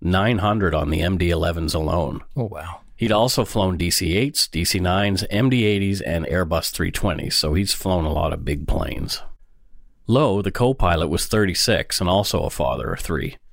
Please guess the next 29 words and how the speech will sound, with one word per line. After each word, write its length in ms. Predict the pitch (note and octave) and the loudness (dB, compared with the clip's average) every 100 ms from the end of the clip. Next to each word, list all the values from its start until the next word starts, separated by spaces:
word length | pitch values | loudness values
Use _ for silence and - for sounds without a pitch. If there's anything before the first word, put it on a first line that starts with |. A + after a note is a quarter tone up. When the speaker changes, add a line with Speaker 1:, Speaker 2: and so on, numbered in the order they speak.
| - - - - - | -20 -20 -20 -10 2
Speaker 1:
He 160 | D3 | 2
had 200 | C#3+ G2 | 2 -2
forty-eight 440 | - A2+ G2 F2 D#2 | 0 2 4 2 2
hundred 440 | A2 C3+ G2+ - | 0 2 0 -2
flying 440 | - E2 D2+ D#2 | -2 0 2 2
hours 240 | D2+ D#2 - | 0 0 0
total 340 | F#2 E2 F2 - | 0 2 0 2
and 380 | F2+ F2 E2 - | 0 0 -2 2
two 180 | F3 D3+ | 4 4
hundred 340 | D3 A#2 G2 | 2 0 -4
and 140 | G2 | -2
thirty 460 | - B2+ F#2 F#2 C#3 - | 2 2 2 -2 -4 -2
on 140 | D2 | -2
the 100 | D2 | -2
M 160 | C2+ C2 | -2 -2
D 80 | C2 | -2
eleven. 480 | D#2 F2+ E2+ - - - | 0 0 -2 -8 -12 -6
Speaker 2:
Wow. 460 | F2 G2+ C4 - - - - - D3+ | -4 -2 0 -2 -6 -18 -20 -8 -6
So, 240 | - A2 G#2+ | -2 -2 0
uh, 60 | G#2+ | -2
experienced. 640 | G#2+ G#2+ - B2 A2 G#2+ | -2 -2 0 2 4 4
Speaker 1:
Experienced 420 | G#2 A#2+ B2+ A2+ - | 4 4 4 2 2
guys, 380 | G2 B2+ B2 | 2 4 2
Speaker 2:
Yeah, 20 | F#2 | 0
Speaker 1:
yep. 160 | A2 G#2+ | -2 0
Speaker 2:
yeah. 240 | A2 A2 - - - - _ - - - - | 0 0 -4 -20 -20 -20 _ -20 -20 -12 -2
Speaker 1:
Uh, 160 | F#2 | 0
that 280 | F2 G#2 A#2 | 2 0 0
night, 360 | A2 A#2+ F#2+ | 0 0 0